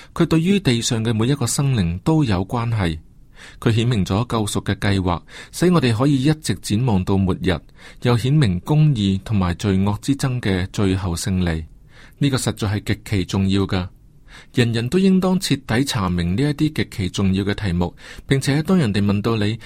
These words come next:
你點解心中有呢啲盼望嘅緣由，你係能夠識得回答。基督喺天上聖所為人類代求，呢件事同佢釘十字架嘅功勞一樣，係救贖計劃嘅要素。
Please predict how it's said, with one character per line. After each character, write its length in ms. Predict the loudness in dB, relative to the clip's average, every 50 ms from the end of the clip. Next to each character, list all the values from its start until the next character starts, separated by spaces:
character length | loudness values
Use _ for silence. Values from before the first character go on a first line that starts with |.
| -18 -18 0 0
你 80 | 2
點 180 | 2 2 0 0
解 100 | 0 -2
心 280 | 0 0 2 2 2
中 160 | 2 2 4 4
有 120 | 4 4
呢 120 | 4 2
啲 140 | 2 2 0 -2
盼 280 | -4 -4 -2 0 2
望 160 | 2 2 0
嘅 80 | 0 -2 0
緣 240 | 0 0 2 2 0
由， 220 | 0 0 -2 -4 -6 -8
你 120 | -2 0 0
係 60 | 0
能 140 | 0 -2 -2
夠 80 | -4
識 140 | -6 -6 -6
得 160 | -4 -4 -4
回 180 | -2 -2 -4 -4
答。 240 | -2 -4 -4 -4 -6 -10 -20 -20 -20 -20 -20 -20 -20 -20 -20 -20 -20 -20 -20 -20 -20 -20 -20 -20 -20 -20 -16 0
基 160 | 2 2 4
督 100 | 4 2 2
喺 180 | 4 2 0
天 240 | 2 2 2 2 2
上 220 | 0 -2 -2 -4
聖 200 | -2 -2 -2 -2
所 280 | -2 -2 -2 0 0 0
為 200 | 2 2 2 2
人 260 | 2 0 0 0 0
類 160 | 0 0 0
代 200 | 0 -2 -2 -2 -2 -4
求， 280 | -4 -2 -2 -2 -4 -6 -12 -18 -18 -18 -4 0
呢 100 | 2 2
件 140 | 2 2 0
事 360 | -2 -2 0 0 0 0 -2
同 160 | -2 -2 0 0
佢 100 | 0 0
釘 260 | 0 2 2 2 2
十 80 | 0 -2
字 160 | -2 -2 -4
架 140 | -2 -2 -2
嘅 160 | -2 -2 -2
功 220 | -2 -2 -2 -2 -2
勞 120 | -2 0 0
一 80 | 0
樣， 340 | 0 2 2 0 2 0 -2 -6 -12 -20 -6
係 160 | -2 -2 -2
救 220 | 0 0 -2 -2 -2
贖 240 | -2 -4 -6 -4
計 140 | -2 -2 0 0
劃 140 | 0 -2
嘅 240 | -2 -4 -4 -2 -2
要 80 | -2 -2
素。 320 | -2 -2 -2 -2 -2 -4